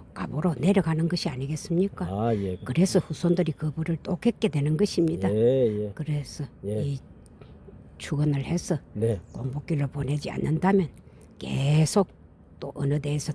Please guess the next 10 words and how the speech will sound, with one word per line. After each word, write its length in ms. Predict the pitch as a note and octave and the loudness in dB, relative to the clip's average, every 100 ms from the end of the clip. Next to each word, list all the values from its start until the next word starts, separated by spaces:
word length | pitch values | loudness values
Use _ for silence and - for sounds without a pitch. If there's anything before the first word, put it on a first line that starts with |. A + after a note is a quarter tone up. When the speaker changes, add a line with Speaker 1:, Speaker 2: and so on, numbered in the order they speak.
| - | 2
Speaker 1:
또 160 | A3+ | 4
그런 240 | G#3 G#3+ F#3+ | 8 8 8
일이 200 | D#3+ E3 | 4 0
이루어지는 640 | D#3+ F3 E3 F#3 F3 E3+ E3+ | 0 0 0 0 0 0 -2
것입니다. 580 | G3+ - E3 F3+ D#3 D3 | -4 -4 -6 -6 -8 -12
Speaker 2:
아, 380 | G2+ F#2+ F#2+ F#2+ | -12 -12 -10 -8
그러니까 440 | G2+ A2 C3 A#2+ - - - - - - - - - - - - | -6 -4 0 0 0 -12 -20 -20 -20 -20 -20 -20 -20 -20 -20 -4
조상님들의 840 | A2+ C#3 D#3 F3+ F3 E3+ D#3 D#3 D#3 | 2 6 8 6 6 4 2 2 2
업보가 720 | A#2 A#2 - D3+ B2+ C#3 D3 | 0 -4 0 0 2 0 0
이제 200 | C#3+ C3 | -2 -4